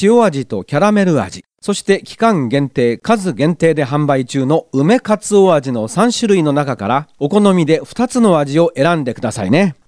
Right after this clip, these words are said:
ドリンクとのセットもありますので、ぜひお試しください。また現在グランドシネマズで販売している飲食物をシアター内にお持ち込みいただいて、映画を見ながら食べたり飲んだりもできます。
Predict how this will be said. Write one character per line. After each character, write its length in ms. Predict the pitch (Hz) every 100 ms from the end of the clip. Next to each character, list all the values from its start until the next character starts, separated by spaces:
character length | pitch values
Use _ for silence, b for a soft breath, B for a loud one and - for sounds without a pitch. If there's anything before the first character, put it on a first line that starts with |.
| _ _
ド 120 | 113 156
リ 120 | 214
ン 60 |
ク 140 | 190 -
と 100 | 165
の 140 | 143
セ 120 | -
ッ 40 | 226
ト 180 | - 175
も 140 | 143
あ 40 |
り 80 | 135
ま 140 | 143 143
す 100 | 131
の 120 | 120
で、 200 | 165 -
ぜ 180 | 110 196
ひ 180 | 240 208
お 100 | -
試 260 | 123 151 147
し 80 | -
く 80 | 113
だ 100 | 123
さ 180 | 147
い。 380 | 131 117 98 78 - - _ _ _ _
ま 140 | 156
た 120 | 170 180
現 220 | 196 214
在 220 | 170 143
グ 100 | 139
ラ 80 | 220
ン 100 | 233
ド 120 | 220
シ 100 | 220
ネ 100 | 214
マ 140 | 175
ズ 60 | 139
で 100 | 123
販 220 | 110 156
売 180 | 151 139
し 80 | 127
て 160 | 151
い 60 | 131
る 120 | 123
飲 140 | 147 190
食 320 | - 170 170
物 260 | 131 -
を 180 | 120 127 -
シ 180 | - 190
ア 80 | 220
タ 180 | 226
ー 40 | 202
内 180 | 160 123
に 100 | 120
お 80 |
持 140 | 131 185
ち 80 | -
込 120 | 170
み 140 | 160
い 40 | 147
た 100 | 151
だ 140 | 135
い 80 | 127
て、 260 | 127 123 -
映 180 | 170 247
画 160 | 196 156
を 80 |
見 100 | 127
な 120 | 127 123
が 100 | 98
ら 140 | 95
食 120 | 202
べ 100 | 214
た 120 | 185 139
り 60 |
飲 180 | 120 147
ん 80 | 208
だ 100 | 170
り 100 | 160
も 140 | 190
で 100 | 135
き 120 | 117 117
ま 120 | 95
す。 240 | - -